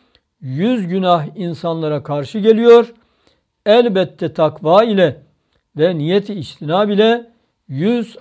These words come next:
ameli salih işlemiş hükmündedir. Malumdur ki bir adamın bir günde harap ettiği bir sarayı yirmi adam yirmi günde yapamaz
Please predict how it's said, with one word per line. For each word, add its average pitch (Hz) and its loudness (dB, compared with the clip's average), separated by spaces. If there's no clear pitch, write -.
ameli 165 -4
salih 170 -2
işlemiş 170 -8
hükmündedir. 143 -8
Malumdur 233 2
ki 151 -2
bir 247 4
adamın 220 2
bir 262 0
günde 208 2
harap 196 4
ettiği 185 -2
bir 180 -2
sarayı 180 2
yirmi 180 -2
adam 185 0
yirmi 175 -6
günde 165 -8
yapamaz 165 -4